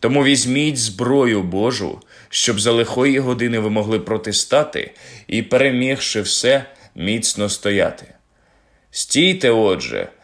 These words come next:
підперезавши правдою бедра ваші, вдягнувшись у броню справедливості і взовши ноги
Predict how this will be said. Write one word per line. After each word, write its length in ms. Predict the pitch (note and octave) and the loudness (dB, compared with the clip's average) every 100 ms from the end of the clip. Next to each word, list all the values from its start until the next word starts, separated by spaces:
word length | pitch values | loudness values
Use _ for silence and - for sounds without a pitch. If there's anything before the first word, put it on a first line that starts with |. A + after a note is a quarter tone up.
| _ _ _ _ | _ _ _ _
підперезавши 1000 | A2+ - A#2 A#2+ B2+ C3 C3+ C3 - A#2+ | -6 -2 4 4 6 6 4 2 -4 -6
правдою 720 | - A2 B2 C3+ B2 B2+ A2+ | -2 4 4 4 0 -2 -2
бедра 560 | G2+ A2 A2 F2+ D#2+ | 2 4 4 2 -2
ваші, 580 | D#2 F2+ G#2+ - - - _ _ - | 2 2 2 -4 -12 -18 _ _ -20
вдягнувшись 840 | F#2+ F2+ G#2 G2 B2 C#3 C3+ B2 A#2 | -10 0 0 2 0 0 -2 -2 -2
у 60 | |
броню 420 | A2 G#2+ G#2+ A#2 | 0 0 0 -2
справедливості 1040 | A#2+ - G#2 G#2 G2+ G#2+ G#2 E2 - - - - - - _ | -4 0 2 2 0 -2 0 -2 -4 -8 -12 -14 -20 -20 _
і 120 | - | -4
взовши 600 | G#2+ G2 A2+ A#2 G#2 G#2+ | -2 0 0 0 0 -2
ноги 560 | F#2 F2 G#2 G2 F2 | -2 0 0 0 -4